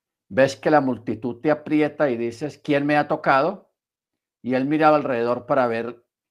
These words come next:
a la que había hecho esto. Entonces la mujer, temiendo y temblando, sabiendo lo que sí había sido hecho, vino y se postró delante de Yeshua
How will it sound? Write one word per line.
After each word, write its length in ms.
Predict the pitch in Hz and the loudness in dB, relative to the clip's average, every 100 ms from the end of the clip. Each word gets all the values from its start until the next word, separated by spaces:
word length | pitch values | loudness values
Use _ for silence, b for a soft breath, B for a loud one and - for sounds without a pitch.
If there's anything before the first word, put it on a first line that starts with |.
| _ _ | _ _
a 140 | 147 139 | -2 0
la 180 | 127 | -2
que 240 | - 120 117 | -4 -4 -4
había 480 | - 110 107 127 139 | -2 -4 -2 -2 -2
hecho 260 | 139 151 | -2 0
esto. 460 | 165 - _ 104 _ _ _ _ _ _ _ _ _ | 0 -2 _ -20 _ _ _ _ _ _ _ _ _
Entonces 440 | 120 - 147 151 196 | -12 -2 -2 0 2
la 120 | 170 | 2
mujer, 400 | 135 135 135 - | 2 -2 -2 0
temiendo 880 | 175 165 170 170 143 117 143 - _ _ _ _ - | 0 0 0 0 0 0 -4 -6 _ _ _ _ -10
y 180 | 117 110 | -10 -6
temblando, 760 | 117 101 127 123 127 123 143 | -8 -6 -2 0 0 -2 -6
sabiendo 580 | 143 117 113 113 113 139 | -4 -6 -4 -8 -4 -4
lo 180 | 127 120 | -4 -6
que 160 | 113 | -12
sí 220 | 104 120 120 | -12 -6 -2
había 340 | 127 135 143 | -2 -2 -4
sido 320 | 143 139 143 | -6 -4 -2
hecho, 520 | 127 110 - 160 156 _ _ _ _ _ _ _ | -2 -4 -8 -12 -12 _ _ _ _ _ _ _
vino 380 | 95 127 143 165 | -4 -2 0 -2
y 60 | 156 | -4
se 160 | 139 | -6
postró 480 | 110 120 - - 127 | -8 -10 -10 -4 -2
delante 500 | 143 143 139 131 143 | 2 0 0 -4 -4
de 160 | 135 131 | -4 -4
Yeshua 680 | 143 - 156 123 156 - | -8 -6 -4 -2 -2 -6